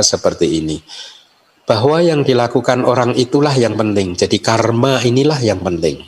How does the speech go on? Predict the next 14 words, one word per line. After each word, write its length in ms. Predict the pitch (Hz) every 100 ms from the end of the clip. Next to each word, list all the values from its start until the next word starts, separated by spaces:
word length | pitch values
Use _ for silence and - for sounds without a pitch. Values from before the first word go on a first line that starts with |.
| -
Karma 320 | 101 117 131
dari 220 | 110 104
orang 320 | 107 110 107
tersebut 400 | 104 101 - 123
yang 240 | 104 92 90
penting 480 | 92 87 80 71 71
gitu 260 | 78 87
ya. 300 | 80 76 71 -
Sebenarnya 400 | - 104 110 147
kata 320 | 120 113 101
palinya 480 | 101 101 107 110 104
itu 420 | 98 98 139 147 147 - -
kamukna. 840 | - 101 107 117 143 113 104 82 73
Jadi, 400 | 80 85 104 104